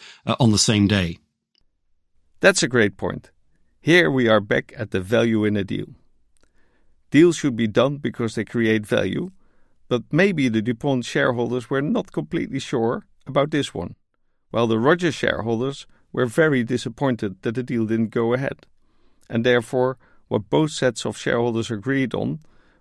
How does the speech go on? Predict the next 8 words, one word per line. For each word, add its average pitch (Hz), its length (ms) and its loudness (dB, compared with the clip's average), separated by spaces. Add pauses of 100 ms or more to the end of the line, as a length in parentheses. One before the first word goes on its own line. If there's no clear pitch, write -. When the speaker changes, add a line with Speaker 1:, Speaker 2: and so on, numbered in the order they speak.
Speaker 2:
was 123 200 -2
that 117 160 0
DuPont 135 440 -2
had 113 220 -4
valued 123 460 0
Rogers 117 420 -2
very 131 320 0
strongly. 110 520 -4